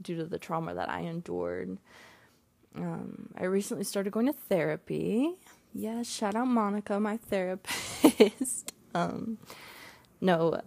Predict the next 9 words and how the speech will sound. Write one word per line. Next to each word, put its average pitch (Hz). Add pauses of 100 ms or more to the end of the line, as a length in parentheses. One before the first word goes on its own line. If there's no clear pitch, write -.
I 180
joke 170
about 175
it, 170
but 175
therapy 165
has 180 (420)
really 175
been 165